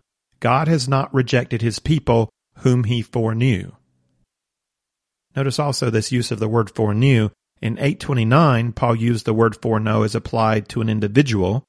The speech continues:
who God would call and justify and glorify. Here the context is corporate. God foreknew his people Israel. He's not surprised by the stubborn resistance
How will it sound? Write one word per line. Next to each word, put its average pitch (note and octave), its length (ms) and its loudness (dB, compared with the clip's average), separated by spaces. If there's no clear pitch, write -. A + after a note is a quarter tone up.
who B2 140 2
God A#2 280 2
would G#2+ 160 -4
call A#2 400 2
and G#2 120 -4
justify A2 600 -2
and G2+ 120 -6
glorify. G2+ 680 0
Here F3 240 2
the E3 80 4
context B2+ 540 -2
is A#2 180 -4
corporate. - 580 0
God C#3+ 340 -2
foreknew C#3 760 0
his A2+ 240 -2
people C3 500 -2
Israel. F#2+ 480 -4
He's B2 260 -8
not C3+ 380 2
surprised B2 640 -2
by A2+ 160 0
the A2 100 -2
stubborn C#3 600 -4
resistance A2+ 840 -4